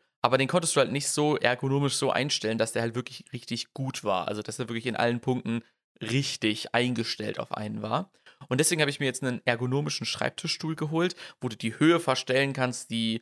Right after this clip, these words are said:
Pol-, das Polster verstellen kannst, die Armlehnen zur Seite, nach vorne, nach oben und unten so, dass du halt wirklich überall den neunzig Grad Winkel halt haben kannst, den du halt brauchst.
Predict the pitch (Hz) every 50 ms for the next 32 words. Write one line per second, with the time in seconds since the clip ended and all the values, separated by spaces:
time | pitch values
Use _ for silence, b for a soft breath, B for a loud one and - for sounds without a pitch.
0 | _ _ _ _ _ - - - - 120 - - - 135 165 165 - 143 - 131
1 | - - 127 127 135 - 135 127 - - - - - 117 127 139 139 127 127 131
2 | 123 117 110 - - - 110 101 - 113 117 127 143 139 - 131 120 113 110 104
3 | - - _ 131 127 135 139 143 139 131 120 117 113 - - 135 139 123 123 120
4 | 110 - - 147 165 - 156 156 147 - 160 147 B B B B B - 123 -
5 | - 131 113 120 143 - 143 131 113 - 113 127 147 151 120 107 117 131 127 123
6 | 120 120 120 123 127 - - - - - 113 113 120 123 - - 110 107 - 117
7 | 113 110 110 107 - - 110 110 113 113 113 - - 113 110 - - - 113 107
8 | 107 110 107 - - - - 104 107 117 151 214 - - B